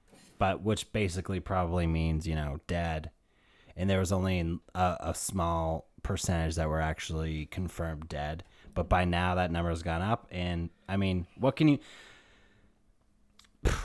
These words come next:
when something like that happens in a building that is either falls or explodes or is controlled demolition,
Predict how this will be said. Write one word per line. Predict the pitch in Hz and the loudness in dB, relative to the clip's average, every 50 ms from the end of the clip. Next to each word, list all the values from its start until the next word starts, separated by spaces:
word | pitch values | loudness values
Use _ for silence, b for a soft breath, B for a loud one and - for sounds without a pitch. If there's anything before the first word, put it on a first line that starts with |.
| - - | -6 -2
when | 120 127 123 113 | 4 6 6 6
something | - 151 139 135 139 139 | 8 6 8 10 10 8
like | 139 131 120 - | 8 8 6 6
that | 135 127 117 | 4 4 4
happens | - - - 123 120 117 117 131 123 120 117 | 2 0 2 4 4 4 6 6 4 6 6
in | 120 117 | 4 2
a | 107 | 2
building | 92 110 110 107 110 113 113 110 110 | 4 4 4 6 6 4 4 4 4
that | 110 107 101 | 2 2 2
is | 85 101 101 90 95 104 | 0 0 -2 0 2 2
either | 101 98 95 90 | 2 2 2 0
falls | - - - - - - - 98 95 95 95 95 101 104 92 101 | 0 -6 -12 -12 -12 -6 -2 -2 0 2 2 2 2 2 0 0
or | 98 92 85 | 0 -2 -2
explodes | - - 92 - - - - - - _ _ _ _ _ - - 98 95 92 92 92 92 87 92 | -4 -6 -8 -8 -8 -10 -10 -10 -12 _ _ _ _ _ -6 -2 0 0 0 0 0 -2 -2 -2
or | 92 87 | -2 -2
is | 87 - | -2 -2
controlled | - - 82 - 101 98 85 | -4 -8 -4 -2 -2 -2 0
demolition, | 92 92 90 85 82 87 87 87 - - 98 95 92 90 90 85 | 0 0 0 0 0 0 -2 -2 -2 -2 -4 -4 -2 -4 -4 -6